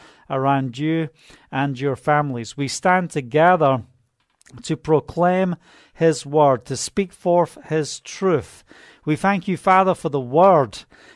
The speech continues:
We thank you that your word is alive. We thank you, Father, that you teach us, that you direct us in the scriptures, that it does say clearly within the word that you will be our protector.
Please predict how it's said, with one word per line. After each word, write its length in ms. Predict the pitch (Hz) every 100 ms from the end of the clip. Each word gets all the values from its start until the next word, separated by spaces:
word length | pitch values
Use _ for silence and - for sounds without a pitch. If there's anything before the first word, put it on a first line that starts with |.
| -
We 80 | 135
thank 300 | 175 180 180
you 100 | 156
that 120 | 151
your 280 | 147 175 180
word 440 | 165 175 170 156
is 260 | 165 165 143
alive. 640 | 131 127 147 170 185 175
We 100 | 151
thank 300 | 139 165 156
you, 80 | 151
Father, 360 | - 165 165 147
that 140 | 135
you 220 | 139 160 156
teach 460 | - - 196 -
us, 400 | 196 196 180 - _ - - _ -
that 140 | 147
you 180 | 147 170
direct 520 | 151 139 165 165 -
us 280 | 160 147 -
in 360 | 165 160 156 - _ _ _
the 100 | 135
scriptures, 680 | - - 170 - 143 131 117
that 180 | 151 156
it 120 | 151
does 240 | 165 175 156
say 280 | - 170 147
clearly 600 | - 190 180 185 180 160
within 340 | 151 170 160
the 80 | 143
word 460 | 139 165 151 120 - - _ _
that 200 | 135 151
you 260 | 151 147 170
will 160 | 156 131
be 200 | 151 143
our 160 | 143
protector. 800 | - 123 - 135 135 - 120